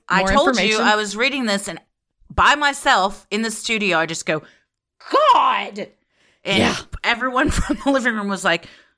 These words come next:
Speaker 1: "What happened?" I'm like, "My, <laughs> who does it?" I mean, well, this is the least harmful thing this guy does to an animal, which is saying something.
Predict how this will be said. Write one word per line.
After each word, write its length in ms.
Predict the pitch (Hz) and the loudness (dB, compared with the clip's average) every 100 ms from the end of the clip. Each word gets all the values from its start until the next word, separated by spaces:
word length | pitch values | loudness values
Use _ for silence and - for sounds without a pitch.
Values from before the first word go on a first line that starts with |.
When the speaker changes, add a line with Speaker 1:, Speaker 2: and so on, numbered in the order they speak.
| - | -2
Speaker 1:
"What 160 | 226 | 0
happened?" 320 | 247 262 233 180 | 4 2 0 -2
I'm 100 | 180 | 0
like, 180 | 170 165 | -2 -4
"My, 180 | 254 392 - - - - - | -8 -8 -8 -8 -10 -18 -20
<laughs> 540 | - _ _ - _ - | -20 _ _ -20 _ -4
who 200 | 370 427 | -2 -2
does 360 | - 370 440 294 | 0 -2 0 -2
it?" 140 | - - - | -4 -6 -6
I 100 | 240 | -4
mean, 360 | 262 277 269 254 _ _ _ _ _ _ | 0 0 -2 -6 _ _ _ _ _ _
well, 100 | 359 - | -8 -4
this 220 | 508 494 | -4 -2
is 260 | 277 240 - _ _ _ _ _ - | -4 -6 -10 _ _ _ _ _ -18
the 600 | 156 196 175 175 165 - _ _ _ _ - | -6 -2 0 0 -2 -6 _ _ _ _ -16
least 600 | 180 214 320 320 - - _ | -10 -6 -4 -4 -6 -10 _
harmful 440 | - 220 208 196 | -2 -2 -2 -4
thing 480 | 185 214 214 226 233 - | -4 -4 -2 -4 -8 -10
this 180 | 254 - | -10 -2
guy 160 | 240 | -2
does 420 | 233 311 277 208 - | 0 0 -2 -4 -10
to 200 | 214 175 | -6 -4
an 100 | 165 | -6
animal, 440 | 151 139 127 - | -10 -12 -14 -12
which 340 | 170 190 - - | -8 -8 -8 -12
is 120 | 175 - | -14 -10
saying 320 | 139 101 - | -10 -12 -14
something. 460 | - - 131 135 | -16 -14 -16 -16